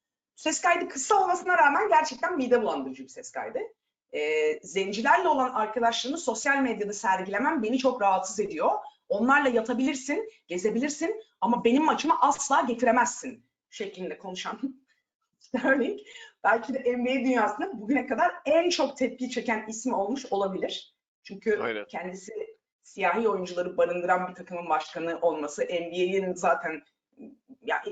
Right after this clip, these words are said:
Speaker 1: hakikaten inanılmaz bir ses kaydı. Ee, David Stern tarafından ömür boyu men cezasına çarpılan Sterling bir de iki buçuk milyon dolar, e, ödemeye mahkum edildi. E, iki buçuk milyon doların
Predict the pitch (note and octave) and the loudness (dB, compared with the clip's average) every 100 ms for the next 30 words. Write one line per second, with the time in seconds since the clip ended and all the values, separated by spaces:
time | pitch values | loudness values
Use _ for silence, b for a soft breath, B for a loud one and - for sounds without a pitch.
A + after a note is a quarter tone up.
0 | - - - A#3 F#3+ D#3+ D3+ C#3+ C#3+ C#3+ | -12 -10 -6 -4 -2 0 0 0 0 -2
1 | C3+ - D3 - C3+ C#3+ F4+ _ _ _ | -6 -8 -6 0 0 0 -8 _ _ _
2 | _ - D3+ D#3 D#3 D#3+ G#3+ A3 - D4 | _ -2 2 4 4 4 2 2 2 2
3 | D#4 C4+ - B3 F4+ E4+ A3+ C#4 B3 B3 | 2 0 0 0 0 2 4 4 4 4
4 | A#3+ C4 B3 F3 E3 - D#3 E3+ D3+ D3+ | 4 4 4 2 0 -2 -2 -2 -2 -2
5 | C#3+ - - A3+ G#3 A4+ - b - A3 | -2 -2 2 2 2 -4 -6 b -8 -6
6 | C4+ C4+ C4+ - A3+ A3 A3+ A#3 G3 A#3 | -4 -4 -4 -4 -2 0 2 0 2 2
7 | F#4+ - - E3+ - F#3+ - A3+ D#4+ A#3 | 0 -4 -8 -8 -4 -2 -2 -2 0 0
8 | - A3+ F3+ B3+ C4 A#4 - _ _ - | 0 -2 -4 -4 -2 -4 -8 _ _ -10
9 | F#3+ F#3 - - - _ F#3+ A3+ D4 B3 | -6 -6 -8 -16 -16 _ -20 -8 -4 -4
10 | - A#3+ A#3 A3+ A#3 B3+ C4 | -2 2 2 4 4 4 2